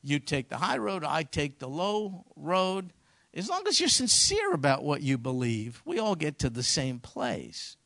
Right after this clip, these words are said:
You don't really have to be right, because truth is non-absolute in universal. Truth is relative.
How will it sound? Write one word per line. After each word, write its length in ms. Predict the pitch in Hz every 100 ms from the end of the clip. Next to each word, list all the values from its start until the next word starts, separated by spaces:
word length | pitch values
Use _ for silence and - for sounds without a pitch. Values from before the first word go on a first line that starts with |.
| _ - - -
You 140 | 294 349
don't 220 | 339 302
really 300 | 294 285 254
have 360 | 202 226 233 -
to 60 |
be 180 | 185 196
right, 840 | 147 120 127 160 101 110 - - - _ _ _ _ _ _ - -
because 500 | - 185 196 196 190
truth 840 | - - 277 330 269 247 220 - -
is 240 | 190 175 147
non-absolute 1600 | 175 202 220 214 220 208 - 180 156 - 170 156 151 113 - - _
in 180 | 147 139
universal. 680 | 131 143 117 120 113 - -
Truth 260 | - 262 247
is 200 | 190 151
relative. 680 | 139 170 139 87 - -